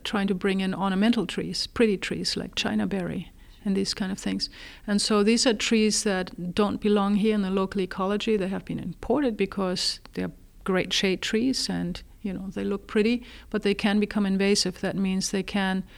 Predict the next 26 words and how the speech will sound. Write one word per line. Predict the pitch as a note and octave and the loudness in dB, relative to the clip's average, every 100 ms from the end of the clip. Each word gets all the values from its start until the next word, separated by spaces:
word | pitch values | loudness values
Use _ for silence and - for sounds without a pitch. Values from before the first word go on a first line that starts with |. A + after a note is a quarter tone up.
| - - - - | -20 -20 -20 -4
uh, | G3+ F#3 | 0 0
sort | F#3+ - G3 | 0 -2 -2
of | - | 0
propagate, | - C#4 A#3 G3 F#3 F3+ F3+ - | 2 4 4 4 2 2 0 -4
um, | G3+ F3+ F3+ F3 | -2 -2 -2 0
on | G#3 G#3+ | 2 4
their | G3 F#3+ | 4 4
own | G#3 G3 F3+ F#3 | 4 2 0 -2
and | F3+ F#3 | -2 -2
then | F#3 F#3 | 0 0
move | F#3+ G3 F#3+ - | 2 0 0 -2
into, | F#3 F3+ - F3+ F3 | -2 0 0 0 0
um, | F3 F3 F3 - - - F#3 | -2 -2 -4 -6 -16 -14 -6
wild | F3+ F3+ F3+ | -2 -2 -2
areas, | F#3 G3 F#3+ F3 F3 - | -2 0 0 -2 -2 -2
and | F#3 F#3 | -2 -2
then | F3+ | -2
that | F#3 F#3 | -2 -4
can | - F3 | -6 -6
be | F3+ | -6
a | E3+ | -6
problem. | G3 F#3 - F#3 - - - - - - - - - - | -6 -6 -4 -6 -8 -16 -20 -20 -20 -20 -20 -18 -14 -8
So | - G#3 | -2 2
definitely, | G3+ G3+ A3 F#3+ F#3 F#3 | 4 6 4 4 2 0
if | F3+ | 0
you're | F#3 | -4